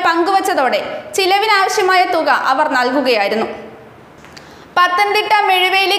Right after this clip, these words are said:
കല്ലൻമോടി മുള്ളൻമാതുക്കൽ ജംഗ്ഷനിൽ ഒരു ചെറിയ താമര വരയ്ക്കാൻ ചെന്ന രാജു എന്ന കലാകാരനെ സി പി എം അനുഭാവികൾ മർദ്ദിക്കുകയും ചുവരെഴുതുന്നത് തടയുകയും ചെയ്തിരുന്നു. ഇതിനെതിരെ രാജു പോലീസിൽ പരാതി നൽകുകയും എസ്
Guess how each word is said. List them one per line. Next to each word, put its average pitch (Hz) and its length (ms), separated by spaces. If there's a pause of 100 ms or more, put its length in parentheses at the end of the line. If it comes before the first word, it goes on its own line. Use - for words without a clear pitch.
കല്ലൻമോടി 349 640 (140)
മുള്ളൻമാതുക്കൽ 370 800
ജംഗ്ഷനിൽ 320 400 (160)
ഒരു 370 120 (120)
ചെറിയ 381 280 (120)
താമര 349 420
വരയ്ക്കാൻ 370 360
ചെന്ന 339 220 (160)
രാജു 311 400
എന്ന 349 220
കലാകാരനെ 277 600 (400)
സി 339 120 (100)
പി 381 160
എം 381 120
അനുഭാവികൾ 330 540 (100)
മർദ്ദിക്കുകയും 302 600 (160)
ചുവരെഴുതുന്നത് 359 640 (140)
തടയുകയും 302 560
ചെയ്തിരുന്നു. 226 380 (540)
ഇതിനെതിരെ 403 420 (100)
രാജു 339 400
പോലീസിൽ 339 500
പരാതി 320 380
നൽകുകയും 294 420 (200)
എസ് 302 180